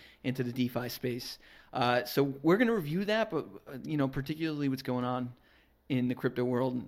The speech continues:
and taking on the institution. So these shared narratives between crypto and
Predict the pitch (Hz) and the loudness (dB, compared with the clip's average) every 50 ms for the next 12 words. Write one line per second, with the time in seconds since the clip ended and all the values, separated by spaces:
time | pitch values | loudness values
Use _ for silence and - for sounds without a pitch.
0 | - - 143 127 123 123 - - _ _ _ _ _ _ - - 113 - - - | -8 -4 -4 -2 -2 -4 -6 -14 _ _ _ _ _ _ -16 -16 -16 -8 -4 -2
1 | 127 123 127 123 120 127 123 127 127 123 - - - - 131 120 - - 117 - | 0 0 0 0 0 2 2 2 0 0 -2 -6 -8 -4 -4 -4 -4 -6 -10 -10
2 | - - 127 120 - - 135 135 135 - - 147 135 123 123 123 123 123 127 123 | -8 -8 -8 -8 -4 -2 0 0 2 4 6 6 6 8 6 4 2 2 0 -2
3 | 120 - - - 127 - - 127 123 120 120 - - 123 127 - 127 127 127 131 | -6 -8 -12 -14 -10 -6 -4 -2 -2 -2 -4 -4 -6 -6 -4 -4 -2 -2 -2 -2
4 | 120 117 | -4 -6